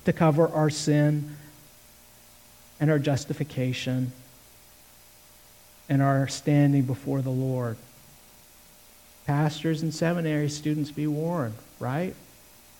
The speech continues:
In verse twenty, he says, "For by works of the law,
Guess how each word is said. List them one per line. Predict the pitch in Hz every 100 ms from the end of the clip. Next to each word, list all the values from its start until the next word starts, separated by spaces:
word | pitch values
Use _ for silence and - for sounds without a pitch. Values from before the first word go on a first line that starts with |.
| - - - - - - - -
In | 147
verse | 147 160 160
twenty, | - 202 196 156
he | 156
says, | 151 156 151 -
"For | 165 156
by | 147 156 165 170 -
works | 160 165 202 233 240 -
of | 202 165
the | 170
law, | 165 190 175 135 135 160